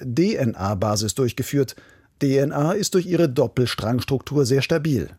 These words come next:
Im Gegensatz dazu zerfällt R N A sehr schnell in kleine Bruchstücke.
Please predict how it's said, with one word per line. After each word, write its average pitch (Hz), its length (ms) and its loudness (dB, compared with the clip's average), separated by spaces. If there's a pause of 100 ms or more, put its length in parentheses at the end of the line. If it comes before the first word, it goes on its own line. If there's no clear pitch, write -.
(440)
Im 104 140 -6
Gegensatz 151 520 2
dazu 123 380 -2
zerfällt 165 640 0
R 127 100 -2
N 117 100 -2
A 120 300 -2
sehr 127 380 -2
schnell 107 400 -2
in 151 240 -2
kleine 101 340 -2
Bruchstücke. - 540 -6